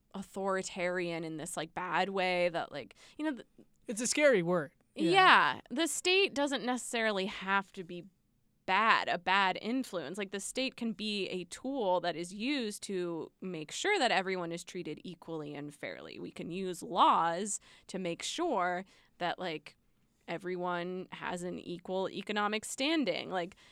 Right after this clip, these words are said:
Speaker 1: you know, that is, and it's more effective
Speaker 2: Mm-hmm.
Speaker 1: generally that way, to do it that way. Um, but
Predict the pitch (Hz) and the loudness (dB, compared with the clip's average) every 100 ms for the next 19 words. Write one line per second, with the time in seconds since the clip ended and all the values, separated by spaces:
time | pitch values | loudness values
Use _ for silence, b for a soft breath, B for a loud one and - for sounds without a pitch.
0 | b b 240 262 175 175 - 180 202 208 | b b -4 0 2 2 0 2 2 2
1 | 202 202 - - _ _ _ _ _ - | 0 -2 -6 -10 _ _ _ _ _ -6
2 | 196 220 220 220 220 269 302 415 - 202 | 0 2 2 0 2 2 4 2 2 -2
3 | 117 120 190 202 170 151 151 185 165 151 | 0 -4 -10 -8 -4 -4 -2 -2 -2 -4
4 | 175 120 160 - 147 117 185 170 143 - | -4 -4 -6 -6 -6 -6 -6 -6 -6 -4
5 | - - - - b b b b 202 170 | -4 -2 -4 -6 b b b b 0 2
6 | 160 156 - _ _ - 202 247 226 196 | 0 -4 -14 _ _ -12 2 6 8 6